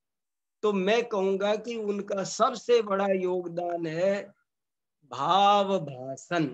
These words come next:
उन्होंने एक शब्द का प्रयोग किया है जगह जगह, भाव भाषण। आपको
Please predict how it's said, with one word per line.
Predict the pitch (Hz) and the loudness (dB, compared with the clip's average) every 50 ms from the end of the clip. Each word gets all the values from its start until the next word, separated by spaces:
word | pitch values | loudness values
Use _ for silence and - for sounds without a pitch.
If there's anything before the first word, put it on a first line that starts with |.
| - _ _ _ _ _ _ _ _ _ _ _ _ _ _ - | -8 _ _ _ _ _ _ _ _ _ _ _ _ _ _ -6
उन्होंने | 190 202 208 214 226 233 233 240 240 233 | -4 -2 0 0 0 2 4 4 6 6
एक | 226 226 226 226 - | 4 4 0 -6 -10
शब्द | - - - - 202 226 247 226 208 190 247 - | -12 -12 -6 0 0 0 0 0 -4 -6 -6 -2
का | - 233 226 | 2 2 2
प्रयोग | - - 196 190 196 208 208 208 196 - | 0 0 -2 -2 0 0 0 -2 -4 -8
किया | _ - 180 185 190 | _ -8 -4 -2 -2
है | 208 202 170 | -2 -2 -2
जगह | 156 170 175 180 185 185 | -2 -2 -2 -2 -2 -4
जगह, | 165 156 165 156 165 180 190 196 190 - _ _ _ _ _ _ _ _ _ _ _ _ _ _ _ _ _ - | -4 -4 -6 -6 -4 -4 -6 -6 -8 -10 _ _ _ _ _ _ _ _ _ _ _ _ _ _ _ _ _ -10
भाव | 135 143 160 202 226 240 247 240 233 220 185 | -4 0 2 4 4 4 4 2 0 -4 -6
भाषण। | 151 - - - - 160 180 170 - - 247 226 175 147 _ _ _ _ _ _ _ _ _ _ _ _ _ _ _ _ _ _ _ - | -8 -10 -16 -16 -14 -12 -12 -8 -4 -2 -2 -2 -4 -6 _ _ _ _ _ _ _ _ _ _ _ _ _ _ _ _ _ _ _ -10
आपको | 175 185 180 190 214 233 - - - - _ - 208 247 | -6 -4 0 0 0 0 0 -4 -10 -14 _ 0 4 4